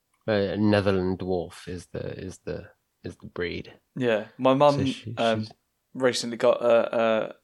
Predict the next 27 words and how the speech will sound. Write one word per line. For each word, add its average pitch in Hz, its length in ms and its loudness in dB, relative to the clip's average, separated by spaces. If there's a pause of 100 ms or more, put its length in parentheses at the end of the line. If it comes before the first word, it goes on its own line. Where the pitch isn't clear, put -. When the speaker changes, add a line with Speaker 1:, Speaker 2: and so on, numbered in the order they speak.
(240)
Speaker 2:
a, 113 320 -2
what 123 160 2
should 123 180 0
have 113 60 -4
been 113 160 0
a, 110 80 0
a 117 180 0
dwarf 113 320 0
rabbit, 113 360 0 (420)
but 113 220 2
it's - 160 0
quite 143 440 -2
big. 117 380 -2
<laughs> - 40 -20 (340)
So 135 460 4 (580)
we 160 60 -6
don't 156 260 4
think 127 140 2
it's 107 160 6
a 120 60 -6
Speaker 1:
Really? 117 260 2
Speaker 2:
dwarf 113 100 -6
rabbit. 117 340 4
We 120 120 -6
think - 180 -6
it's - 80 -16
just - 320 -6